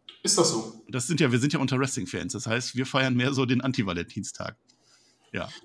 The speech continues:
Speaker 1: Das ist,
Speaker 2: Und es
Speaker 1: das
Speaker 2: ist auch
Speaker 1: Geile ist, hast du gar nicht gesehen beim, beim Quiz am Sonntag. Das muss ich jetzt nochmal kurz sagen.
Speaker 2: Ich hab
Speaker 1: Hat
Speaker 2: dich
Speaker 1: der
Speaker 2: doch gerade gefragt, was beim Quiz war. Da hättest du
Speaker 1: Ja,
Speaker 2: sagen können. Jetzt ist es
Speaker 1: okay.
Speaker 2: zu spät.
Speaker 1: Nee, nee, ich sag's jetzt noch. Der, wir haben ja die Community ausgewählt. Und dann hat der Shaggy halt selektiert, hat gefragt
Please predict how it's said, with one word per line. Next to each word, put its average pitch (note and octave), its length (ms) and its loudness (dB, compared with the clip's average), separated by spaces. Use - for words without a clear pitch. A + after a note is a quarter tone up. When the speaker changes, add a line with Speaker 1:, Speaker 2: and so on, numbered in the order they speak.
Speaker 1:
Das D3 200 -6
ist, - 60 -4
Speaker 2:
Und E3 80 2
es G3 60 2
Speaker 1:
das - 100 4
Speaker 2:
ist - 60 6
auch - 20 8
Speaker 1:
Geile F#3 140 12
ist, F3 120 10
hast F3 140 10
du E3+ 40 8
gar D#3+ 120 10
nicht D3 140 6
gesehen C#3+ 280 8
beim, A#2 180 4
beim B2 180 0
Quiz - 260 2
am - 140 -2
Sonntag. E3 420 4
Das - 160 -2
muss C#3 100 -2
ich C3+ 60 -4
jetzt A#2 140 0
nochmal A2+ 180 0
kurz - 340 -6
sagen. - 200 -4
Speaker 2:
Ich - 80 0
hab A3+ 60 6
Speaker 1:
Hat - 60 8
Speaker 2:
dich C#4 80 12
Speaker 1:
der A#3+ 80 12
Speaker 2:
doch E3 80 4
gerade B3+ 180 4
gefragt, B3+ 400 6
was A3+ 120 4
beim G#3+ 180 6
Quiz - 240 2
war. A2+ 100 6
Da A#2 80 4
hättest G#3 300 6
du E3 60 12
Speaker 1:
Ja, E3 80 12
Speaker 2:
sagen E3+ 140 12
können. A#2 140 4
Jetzt C3+ 140 2
ist F3+ 80 8
es - 60 8
Speaker 1:
okay. F#3+ 80 10
Speaker 2:
zu - 60 6
spät. A#2 300 4
Speaker 1:
Nee, F3 160 12
nee, E3 140 12
ich C#3+ 120 6
sag's E3 240 8
jetzt - 160 0
noch. D#3+ 200 2
Der, - 260 -2
wir B2+ 100 6
haben D#3 140 10
ja C3+ 60 6
die A#2+ 220 2
Community D#3 480 4
ausgewählt. F3 600 8
Und G#3 60 6
dann D#3 180 4
hat - 140 0
der B2 60 0
Shaggy C#3+ 260 0
halt B2 140 4
selektiert, B2 480 6
hat E3+ 120 6
gefragt - 400 -4